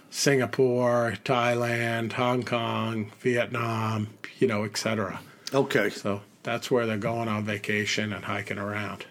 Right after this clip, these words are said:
Speaker 2: So what do you think? It's like somebody here, uh, in Florida going north to Canada?
Speaker 1: I guess. I mean, it's, it's quite different 'cause it's, you know, this huge island. Of course, it's a continent,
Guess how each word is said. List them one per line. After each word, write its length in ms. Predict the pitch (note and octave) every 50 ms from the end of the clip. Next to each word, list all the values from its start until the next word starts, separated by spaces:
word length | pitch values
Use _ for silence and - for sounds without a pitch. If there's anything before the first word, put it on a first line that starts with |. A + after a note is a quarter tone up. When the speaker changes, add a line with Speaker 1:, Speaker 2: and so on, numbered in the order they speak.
| - - _ -
Speaker 2:
So 160 | - - G#3 G3
what 160 | F#3+ G#3+ G#3+
do 60 | A3
you 80 | G3+ F3
think? 260 | - F#3+ F3+ D3 B2+
It's 200 | C#3+ C3 - -
like 200 | D3+ D3 C#3+ -
somebody 480 | - - E3+ E3+ D#3 E3 E3+ D#3+ D#3+
here, 460 | C#3 D3 D#3+ D#3+ E3+ E3+ F3 F3 D#3+ D#3+
uh, 400 | D#3 D3 D3 C#3+ C#3+ C#3+ C#3+ C#3+
in 100 | C3+ A#2+
Florida 560 | - - D3 D3+ D3+ D#3+ E3 E3 E3 D#3+ E3
going 380 | D3 C#3 D#3 D#3 D3+ D3 C#3
north 240 | D3 D3 D3+ D3+ D3+
to 100 | - C#3+
Canada? 640 | A#2 - D3+ D3 D3+ D#3 E3 E3+ E3+ F3 F#3 F3+ - - - - _ - - - - - - - - - - - - - - - - - - - - - - -
Speaker 1:
I 120 | - A#3+ B3+
guess. 400 | F#3+ A3 A3+ A#3 A3 F3 - F#3+
I 80 | F3+
mean, 160 | F3+ F#3 F3+
it's, 160 | D#3+ - - G#3
it's 260 | G3 F3+ D3+ - -
quite 380 | - - G3 F3+ F3+ D#3 -
different 500 | - E3+ E3 D#3+ - - G#2+ F#2 G#2 - -
'cause 220 | - C#3 C3 G#2+
it's, 460 | C#3 C3+ - - - - - - -
you 100 | E3 E3+
know, 140 | D3 A#2+ A2
this 240 | A2 A#2 B2+ - -
huge 400 | - - D#3+ D#3 D#3 D3+ C3 B2
island. 480 | C3+ B2 B2+ C#3+ C#3 B2+ G#2+ G#2+ A2+ B2+
Of 140 | A#2+ -
course, 280 | - - D3+ C#3+ - -
it's 140 | A2 - -
a 60 | -
continent, 840 | - - - C3 C#3 C#3+ C#3 - - G#2 G#2 G2+ G2 G2 - -